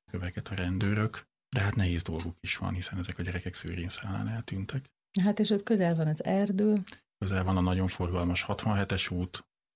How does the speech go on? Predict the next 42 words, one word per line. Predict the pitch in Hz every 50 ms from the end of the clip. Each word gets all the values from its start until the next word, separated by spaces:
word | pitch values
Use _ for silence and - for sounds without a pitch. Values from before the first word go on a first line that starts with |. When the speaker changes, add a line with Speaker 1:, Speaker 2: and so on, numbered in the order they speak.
| _ -
Speaker 1:
ami | 110 104 98
már | 95 90 87 87 90
rávezet | 92 90 90 90 90 87 85 -
a | - -
hatos | 110 110 - 98 90 -
útra, | - 92 90 87 - 101 95 90 90
ami | 95 95 92
már | 92 90 92 -
lemegy | - 87 85 80 78
a | 76 - -
határhoz. | 101 - - 101 98 95 - - 92 90 - - - _ _ _ _ _ _ _ _ - 104
Vagy | 98 92
nagyon | 101 82 80 82
sok | 85 - 90 -
minden | 90 87 87 85 85
történhet | - 87 87 87 - 92 85 90 90 -
egy | 90 87
gyerekkel | - 95 95 92 90 - _ - 95
egy | 92 101 117
ilyen | 110 92 92 90 90 - - _ _ _ _ _ _ _ _ _ _
szabad | - - 117 104 98 90 85
világban, | 90 90 92 87 87 87 87 92 90 87 87 87 90 92 - _ _
egy | - 104 104
ilyen | 104 101 95 104 117 - _ _
végtelen | - 104 95 92 - - 92 92 90 92
világban. | 95 92 92 92 98 104 110 147 120 131 147 - _ _ -
Emlékszünk | - 175 123 101 101 98 - - 101 90
azért, | 95 101 101
hogy | 98 95
a |
kilencvenes | - 117 104 95 - 101 95 -
években | - 101 101 98 107 95
volt | 92 90
még | - 98 -
egy | 92
tévéműsor | - - 90 90 87 87 87 87 87 87 - - -
és | 92 - -
a |
Csellengők, | 90 - - 87 87 87 90 90 87 87 90 -
ami | 90 90 90
ezzel | 90 90 - - 87
foglalkozott, | 87 - - 87 90 87 87 - 87 90 90 90 - - - -